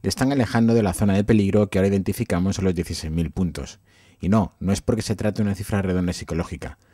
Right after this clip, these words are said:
El soporte se obtiene de unir los mínimos decrecientes de la sesión del tres de marzo,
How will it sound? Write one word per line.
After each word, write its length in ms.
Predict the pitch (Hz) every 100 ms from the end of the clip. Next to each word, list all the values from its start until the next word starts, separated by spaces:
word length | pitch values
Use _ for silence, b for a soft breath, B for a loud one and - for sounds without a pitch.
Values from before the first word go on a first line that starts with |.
| b
El 120 | 76
soporte 400 | - 87 113 127
se 80 | 127
obtiene 400 | 113 127 120 123
de 80 | 98
unir 200 | 98 101
los 140 | 95
mínimos 340 | 92 104 92 85
decrecientes 560 | 95 107 101 95 101
de 80 | 92
la 80 | 90
sesión 300 | - - 101
del 160 | 87
tres 160 | 80 95
de 80 | 80
marzo, 400 | 101 101 87